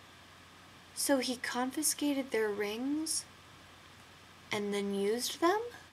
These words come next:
Long story short, she thought they were, like, class rings for prostitutes. All of a sudden, everything is much darker.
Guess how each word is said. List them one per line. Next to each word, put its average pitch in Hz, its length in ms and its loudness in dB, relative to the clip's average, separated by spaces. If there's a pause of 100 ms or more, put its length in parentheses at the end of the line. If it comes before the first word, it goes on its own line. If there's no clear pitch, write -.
Long 220 180 -2
story 240 360 2
short, 254 540 -2 (1700)
she - 240 -2
thought 359 320 -2
they 349 80 6
were, 277 200 6
like, 208 360 0 (920)
class 247 520 2
rings 285 300 4
for 202 140 -4
prostitutes. - 1120 -4 (480)
All 294 240 6
of 247 80 -4
a 220 60 -6
sudden, 226 360 -2
everything 208 520 -2
is 190 180 -8
much 202 240 -4
darker. 208 540 0